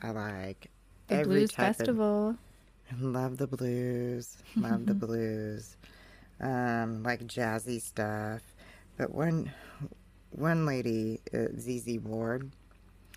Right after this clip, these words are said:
Speaker 1: she can sing, man. She can sing. She sings a song that, uh, you know, I put down, you know, but people would probably know it would be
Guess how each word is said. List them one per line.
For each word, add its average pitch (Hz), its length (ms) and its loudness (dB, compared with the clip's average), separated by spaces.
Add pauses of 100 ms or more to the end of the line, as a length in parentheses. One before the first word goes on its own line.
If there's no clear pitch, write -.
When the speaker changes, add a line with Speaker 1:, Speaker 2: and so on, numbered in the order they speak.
(240)
Speaker 1:
she - 300 -4
can 120 260 -6
sing, 117 600 0
man. 107 520 -2
She - 260 -2
can - 220 -8
sing. 110 580 -4 (340)
She - 220 -4
sings 147 280 0
a 139 100 0
song 123 280 0
that, 113 200 -2
uh, 110 280 -2
you 113 160 -2
know, 104 100 -2
I 101 140 -2
put 117 240 -4
down, 104 300 -2
you 101 120 -2
know, 110 180 -6
but 107 140 -4 (120)
people 110 280 -4
would 104 140 -4
probably 104 420 -4
know 104 280 -4
it 110 140 -4
would 107 240 -6
be 101 220 -4